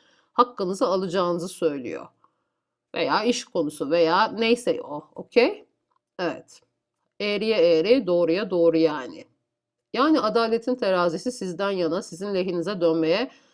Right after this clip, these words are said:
başlayacak gibi görünüyor burada koç arkadaşlarım inşallah. Tabii siz de iyi eylemler ekip biçtiyseniz.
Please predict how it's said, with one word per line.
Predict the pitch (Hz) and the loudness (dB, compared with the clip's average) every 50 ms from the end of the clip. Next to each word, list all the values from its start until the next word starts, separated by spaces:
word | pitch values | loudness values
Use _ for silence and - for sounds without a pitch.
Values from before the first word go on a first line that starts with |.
| _ _ _ | _ _ _
başlayacak | - 160 190 - - - 202 208 185 208 220 214 - | -4 -4 -4 -4 -6 -8 -8 -6 -6 -6 -8 -6 -6
gibi | - 175 175 | -6 -6 -4
görünüyor | 165 165 165 165 147 156 196 233 226 | 0 2 2 2 2 2 0 0 0
burada | 170 170 165 196 240 - | 0 -2 -4 -4 -4 -4
koç | - 185 185 - | -4 -6 -2 -2
arkadaşlarım | 175 160 165 165 - 143 156 165 160 - - 180 190 190 | -2 -2 -2 -4 -6 -6 -6 -8 -8 -6 -6 -4 -4 -2
inşallah. | 180 165 160 - - 156 151 151 151 151 147 - - _ | -2 -2 -4 -4 -6 -6 -6 -6 -6 -8 -8 -10 -12 _
Tabii | - 220 190 196 220 | -4 -2 -2 -2 -4
siz | - - 240 220 175 | -2 -2 -2 0 0
de | 220 220 - | 0 -2 -2
iyi | - 202 208 233 226 | -4 -2 2 4 4
eylemler | - 214 202 202 180 175 165 165 165 170 185 240 330 - - _ _ _ _ - | 4 4 0 0 0 0 0 2 2 2 2 0 0 -2 -8 _ _ _ _ -8
ekip | 208 - - - - - _ | -8 -6 -6 -8 -8 -6 _
biçtiyseniz. | 202 - - - - 185 196 - - 170 - - - - - - - - - | -10 -10 -10 -6 -4 -4 -4 -2 -4 -6 -6 -6 -10 -12 -14 -14 -16 -18 -20